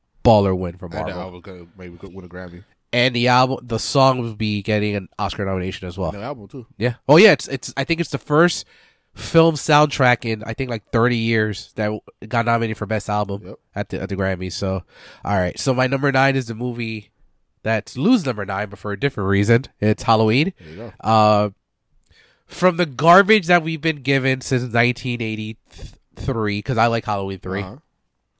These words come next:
Speaker 1: This is the best.
Speaker 2: Yeah.
Speaker 1: It is.
Speaker 2: Can't take
Speaker 1: I,
Speaker 2: that away
Speaker 1: I,
Speaker 2: from that.
Speaker 1: and after Rob Zombie, I thought, you know, it can't get any worse. So
Speaker 2: It did.
Speaker 1: after
Speaker 2: I,
Speaker 1: Rob Zombie,
Speaker 2: I'd
Speaker 1: has it
Speaker 2: rather
Speaker 1: gotten
Speaker 2: wa-,
Speaker 1: worse?
Speaker 2: I'd rather watch the Rob Zombie one than Michael getting kicked in the ass by Busta Rhymes.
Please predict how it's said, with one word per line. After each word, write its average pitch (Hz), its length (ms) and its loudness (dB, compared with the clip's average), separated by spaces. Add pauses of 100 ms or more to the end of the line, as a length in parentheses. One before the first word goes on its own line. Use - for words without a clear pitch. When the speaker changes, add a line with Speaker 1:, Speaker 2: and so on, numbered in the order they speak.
(720)
Speaker 1:
This 156 280 0
is 151 480 -2 (440)
the 113 460 0
best. 92 680 -6
Speaker 2:
Yeah. 190 180 -10 (480)
Speaker 1:
It 135 180 0
is. 139 340 0
Speaker 2:
Can't 113 160 -8
take 120 80 2
Speaker 1:
I, 127 40 -2
Speaker 2:
that 117 80 -4
away 110 120 -4
Speaker 1:
I, 131 40 -4
Speaker 2:
from 101 100 -6
that. 104 160 -10 (180)
Speaker 1:
and 170 140 4
after 190 220 8
Rob 165 260 8
Zombie, 165 560 2 (180)
I 156 160 6
thought, 147 340 4 (200)
you 151 140 4
know, 131 80 6
it 143 100 2
can't 208 200 6
get 151 120 2
any 117 160 -2
worse. 78 380 -8 (840)
So 120 720 6
Speaker 2:
It 151 160 -16
did. 151 360 -10 (520)
Speaker 1:
after 147 180 2
Speaker 2:
I, 139 40 6
Speaker 1:
Rob 147 160 8
Zombie, 160 300 6
Speaker 2:
I'd 202 40 10
Speaker 1:
has 165 120 10
it 156 40 8
Speaker 2:
rather - 20 6
Speaker 1:
gotten 135 200 8
Speaker 2:
wa-, 117 60 8
Speaker 1:
worse? 117 120 6
Speaker 2:
I'd - 40 2
rather 165 100 2
watch 147 160 -2
the 147 60 -10
Rob 127 180 -6
Zombie 131 240 -6
one 113 120 -10
than 101 460 -14
Michael 110 300 -8
getting 107 200 -6
kicked - 320 -12
in 110 120 -14
the 101 100 -14
ass 104 220 -4
by 98 180 -10
Busta 95 420 -10
Rhymes. 104 420 -10